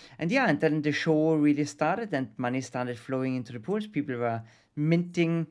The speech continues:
the new D token and people were buying the new D token and the premium was going up. And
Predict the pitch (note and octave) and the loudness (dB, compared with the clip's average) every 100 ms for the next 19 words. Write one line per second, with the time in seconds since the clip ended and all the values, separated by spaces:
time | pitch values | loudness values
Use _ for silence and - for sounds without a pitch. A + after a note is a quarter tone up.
0 | _ - D#3 E3 F3 F#3 - F3+ F3 E3 | _ -6 -2 -2 -4 -10 -4 -4 -4 -4
1 | C#3+ A#2 G2+ B2+ A#2+ B2+ C3+ D3+ D#3+ D#3+ | -6 -6 -10 -10 -6 -4 0 0 -2 -4
2 | D#3+ - E3+ E3 - E3 D#3 - C#3 A#2+ | -6 -6 -8 -8 -8 -4 -4 -4 -8 -6
3 | G#2+ G#2+ - D#3+ E3 D#3+ D#3 D3 - - | -8 -12 -4 -2 0 0 -2 -6 -14 -20
4 | - - - - D3 C#3+ E3+ D#3+ D#3 G3 | -20 -20 -20 -6 -4 0 6 6 6 0
5 | G#3+ D3+ | 0 -2